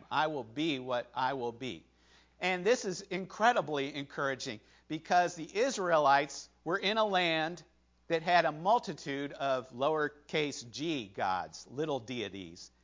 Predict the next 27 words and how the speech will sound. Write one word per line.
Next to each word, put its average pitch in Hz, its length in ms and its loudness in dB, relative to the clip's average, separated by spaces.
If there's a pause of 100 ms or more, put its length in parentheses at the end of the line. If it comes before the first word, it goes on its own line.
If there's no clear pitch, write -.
(520)
And 147 260 -4
these 202 320 -2
things 135 600 -4 (300)
were 143 220 -4
bound 131 680 2 (140)
to 139 120 -6
time, 147 560 -2
space, 131 540 -6
and 123 100 -12
locality. 127 720 0 (480)
That, 147 100 -8
you 151 160 -4
know, 123 80 0
you 139 220 -6
had 147 420 2 (340)
the 110 100 -8
god 127 420 4
of 117 340 -4
the 135 100 -10
sun, 131 600 -6 (140)
the 113 100 -8
moon 139 440 -6
god, 123 440 2 (100)
god 131 240 2
of 117 160 -8
the 117 80 -8
Nile, 123 800 0